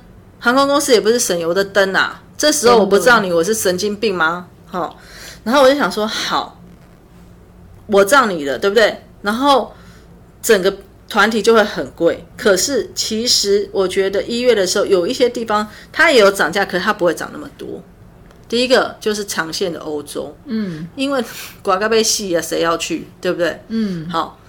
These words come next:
Speaker 1: 第二个，我其实发现有十天假，我就一直在家里滑。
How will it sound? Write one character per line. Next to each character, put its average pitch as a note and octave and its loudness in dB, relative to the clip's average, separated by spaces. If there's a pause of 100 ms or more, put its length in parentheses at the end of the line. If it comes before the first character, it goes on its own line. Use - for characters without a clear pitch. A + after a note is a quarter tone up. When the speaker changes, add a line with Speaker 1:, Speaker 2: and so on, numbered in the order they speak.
(320)
Speaker 1:
第 C#4+ 2
二 C#4 4
个， F#3+ 2 (220)
我 F#3+ 0 (380)
其 B3 -4
实 A3 2 (120)
发 A#3 4
现 B3 0
有 E3 0
十 F3+ -2
天 G3+ -2
假， G3 0
我 D#3 -2
就 E3+ -4
一 - -2
直 E3 -6
在 F3+ -4
家 F3+ -4
里 E3+ -4
滑。 C3+ -6